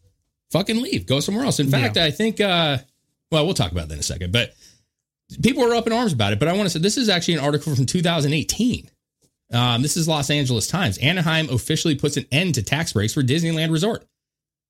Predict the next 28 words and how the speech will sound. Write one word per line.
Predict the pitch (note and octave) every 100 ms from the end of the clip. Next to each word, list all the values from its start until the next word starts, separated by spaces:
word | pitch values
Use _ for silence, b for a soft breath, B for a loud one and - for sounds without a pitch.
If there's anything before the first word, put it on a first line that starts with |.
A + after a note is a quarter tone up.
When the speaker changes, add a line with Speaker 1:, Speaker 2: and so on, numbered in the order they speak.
| _ D3
Speaker 1:
This | -
is | E3+ A2 -
four | - F3 F#3+
fucking | F3+ F#3+ G3
years | A#3 B3+
ago, | F2+ C#2+ - _ _ -
almost. | A#2+ G#2 D2+ - - _ _ _ _ _ _ _ _ _ _ -
So, | F3+ F3+ F3+
like, | F#3 D3 - -
California | G#3+ A#3+ A#3 A#3 D#3+
did | D#3
the | A2+
same | D#3+ D3+
shit | - F3 F3+
where | A#2+
they're | A#2 A#2 A2 - _ -
putting | D#3 C#3+
an | A2
end | B2+ B2+
to | -
tax | C3+ B2+ -
breaks. | F#2+ C#2 -
You | G#2+
know |
what | G#2
I'm | A#2+
Speaker 2:
Yeah. |
Speaker 1:
saying? | A2